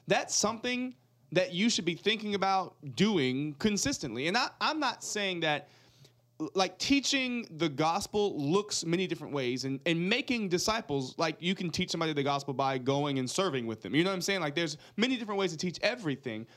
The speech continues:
But at the bare minimum, we know we need to at least be doing that. But even that right there, that scripture closes out by saying, Jesus saying, "And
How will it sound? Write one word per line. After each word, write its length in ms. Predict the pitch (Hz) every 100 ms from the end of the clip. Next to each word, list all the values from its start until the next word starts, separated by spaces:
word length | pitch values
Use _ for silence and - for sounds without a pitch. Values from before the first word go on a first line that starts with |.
| -
But 100 | 240
at 60 |
the 80 | 240
bare 240 | 254 339 311
minimum, 480 | 277 254 151 156 180
we 100 | 226
know 140 | 277
we 140 | 269 240
need 220 | 240 233
to 120 | 226
at 100 | 202
least 380 | 214 240 240 175
be 140 | 202
doing 400 | 165 170 165 160
that. 360 | 120 110 117 - - - -
But 240 | - 226 - _ _
even 360 | 269 349 403 269
that 280 | 214 190 -
right 240 | 147 143
there, 280 | 131 123 98 95 _ _ _ - - - _ _ _ _
that 160 | 208 240
scripture 260 | 311 -
closes 460 | - - 233 208 185
out 180 | 190 104
by 100 | 156
saying, 500 | 151 165 151 143 139 - _ -
Jesus 580 | 147 381 240 143 - - -
saying, 460 | 175 139 104 92 - _
"And 240 | 170 185